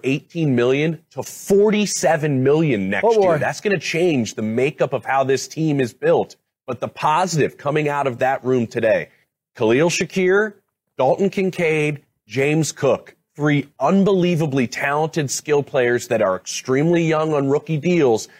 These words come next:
Speaker 1: surrounding Josh Allen. And they don't even believe they've scratched the surface on what they can do with Kincaid, lining him up different spots on the field.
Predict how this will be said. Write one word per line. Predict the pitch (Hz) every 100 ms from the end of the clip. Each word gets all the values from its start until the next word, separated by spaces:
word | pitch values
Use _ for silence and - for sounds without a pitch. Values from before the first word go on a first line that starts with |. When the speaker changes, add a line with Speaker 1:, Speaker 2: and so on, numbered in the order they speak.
| _ _
Speaker 1:
surrounding | - 156 127 123 131 143 160 156 135 113 95
Josh | - 123 123 117 139
Allen. | 120 110 95
And | 95 98
they | 120 156
don't | 170 151
even | 135 127
believe | 117 117 120 107
they've | 107 104
scratched | - 113 104 -
the | 87
surface | - - 147 151 - 85 - - _ _ -
on | 107
what | 107 135 135
they | 127
can | 123 110
do | 117
with | 107 -
Kincaid, | 117 101 - 139 117 90
lining | 104 113 120
him | 113
up | 110 -
different | 117 104
spots | - 117 120 -
on | 120
the | 113
field. | - 117 113